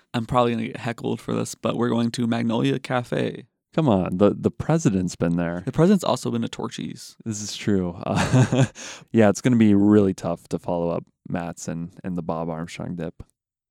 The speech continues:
Speaker 2: So what's your favorite, uh, podcast app?
Speaker 1: I mean, I, I personally prefer the Apple Podcast app, but if you don't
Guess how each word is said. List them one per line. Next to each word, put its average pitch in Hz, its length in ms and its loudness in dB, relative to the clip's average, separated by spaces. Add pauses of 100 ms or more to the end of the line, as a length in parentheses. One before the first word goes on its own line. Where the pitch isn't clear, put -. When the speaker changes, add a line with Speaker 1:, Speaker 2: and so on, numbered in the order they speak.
Speaker 2:
So 117 680 0 (180)
what's 123 240 2
your 135 80 2
favorite, 117 480 0
uh, 101 340 0
podcast 98 560 -8
app? 92 120 -8 (560)
Speaker 1:
I 123 100 2
mean, 123 160 4
I, 120 160 2 (300)
I 117 100 0
personally 113 480 -2
prefer 107 640 -4 (100)
the 107 260 0
Apple 110 300 -2
Podcast 110 460 -8
app, 104 180 -4 (120)
but - 180 0
if - 180 -4
you 127 120 0
don't 120 360 0